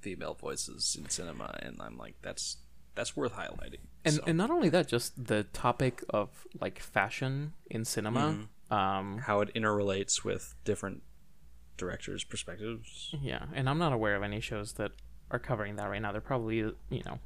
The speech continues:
Speaker 2: are good ones out there, but th-, that seems like if there aren't,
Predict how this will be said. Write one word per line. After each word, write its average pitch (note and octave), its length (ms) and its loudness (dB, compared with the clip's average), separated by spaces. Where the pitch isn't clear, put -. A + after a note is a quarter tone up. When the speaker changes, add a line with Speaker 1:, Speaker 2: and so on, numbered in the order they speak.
Speaker 2:
are B2+ 120 8
good C3+ 180 6
ones A2+ 220 4
out E2 160 2
there, G2+ 140 -4
but - 240 -2
th-, B2+ 220 0
that C3 300 0
seems B2+ 320 4
like A2 260 2
if - 140 0
there A#2+ 140 6
aren't, B2 440 6